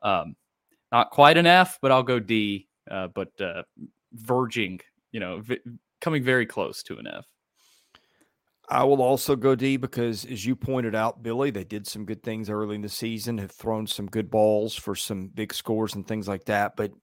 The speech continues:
Speaker 2: they've also been responsible for some of the losses, the, the careless turnovers, the, the fumble that was run the other way a-, against U N L V that, you know, that was maybe the biggest play in the game or certainly one of them.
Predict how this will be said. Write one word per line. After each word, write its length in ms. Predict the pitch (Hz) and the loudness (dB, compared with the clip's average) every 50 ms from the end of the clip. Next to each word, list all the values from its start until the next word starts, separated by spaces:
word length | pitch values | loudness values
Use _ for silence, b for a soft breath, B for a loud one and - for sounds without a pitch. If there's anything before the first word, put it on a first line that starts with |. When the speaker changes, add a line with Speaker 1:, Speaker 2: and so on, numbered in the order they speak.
| _ _ _ _ - 175 | _ _ _ _ -14 -4
Speaker 2:
they've 260 | - 131 123 117 120 | 2 4 4 6 8
also 340 | 120 120 123 - - 123 101 | 8 6 6 6 4 2 2
been 420 | 90 113 110 107 104 104 104 - _ _ _ _ _ - | 4 2 2 2 0 -2 -4 -8 _ _ _ _ _ -4
responsible 640 | 131 - - - 131 117 113 113 - - 120 120 | -2 -2 0 2 4 4 4 2 0 0 0 -2
for 280 | 104 - - 123 120 113 - | 0 0 0 0 0 0 -4
some 200 | - - 123 127 | -2 0 2 2
of 60 | 127 | 4
the 60 | 127 127 | 4 6
losses, 500 | 123 127 143 160 147 - - 87 80 107 | 6 6 6 4 2 0 -6 -8 -8 -6
the, 180 | 101 101 98 - - | -6 -6 -6 -6 -10
the 120 | - 107 | -12 -10
careless 400 | - - 110 113 117 117 113 - | -8 -4 0 0 2 2 0 -2
turnovers, 640 | - - 117 117 117 117 120 123 127 135 135 123 - - | -2 -2 0 2 4 4 4 4 2 0 -2 -2 -4 -4
the, 260 | - 110 101 101 95 _ b b b b b b b b b b b b b | -4 -2 -2 -2 -4 _ b b b b b b b b b b b b b
the 80 | - - | -14 -8
fumble 380 | - - 131 131 131 131 131 123 | 2 4 6 6 6 6 4 2
that 100 | 117 - | 2 -2
was 160 | 127 - - | -2 -2 2
run 220 | 123 127 131 127 | 2 2 2 4
the 120 | 127 127 127 | 4 4 4
other 160 | 127 123 123 | 6 4 4
way 480 | 120 123 127 127 127 131 135 131 127 117 | 2 4 4 4 4 2 0 -2 -4 -8
a-, 240 | 117 113 - - 113 | -10 -10 -10 -10 -10
against 380 | 107 101 117 113 101 - - | -10 -8 -8 -8 -6 -6 -6
U 100 | 123 120 | -4 -4
N 80 | 120 113 | -4 -4
L 120 | 110 107 | -4 -6
V 320 | 92 107 117 123 127 131 131 | -4 -4 -4 -2 -2 -2 -2
that, 220 | 107 104 98 98 _ _ _ _ _ _ _ _ _ _ _ _ _ _ _ _ _ _ _ _ _ _ _ _ _ _ _ _ _ _ _ | -2 -4 -6 -6 _ _ _ _ _ _ _ _ _ _ _ _ _ _ _ _ _ _ _ _ _ _ _ _ _ _ _ _ _ _ _
you 100 | - 98 | -20 -18
know, 100 | 101 101 - | -18 -16 -16
that 120 | 104 98 _ _ _ _ - | -16 -16 _ _ _ _ -12
was 200 | 113 107 98 95 | -12 -12 -10 -6
maybe 260 | 104 107 110 110 113 | -4 -4 -2 -2 -4
the 100 | 98 101 | -6 -6
biggest 380 | 92 110 110 104 117 - - - | -6 -6 -4 -4 -4 -6 -6 0
play 180 | - 127 113 | 2 2 2
in 80 | 110 104 | 2 0
the 80 | 101 | -4
game 380 | 95 104 101 107 117 131 123 107 | -4 -4 -2 -2 0 0 0 -2
or 60 | 104 | -2
certainly 360 | - - 131 120 - 107 113 | -2 2 2 2 2 2 -6
one 260 | 110 107 104 107 104 107 | -6 -4 -4 -4 0 2
of 200 | 113 127 131 131 | 2 2 4 4
them. 260 | 151 151 156 147 | 0 0 0 -4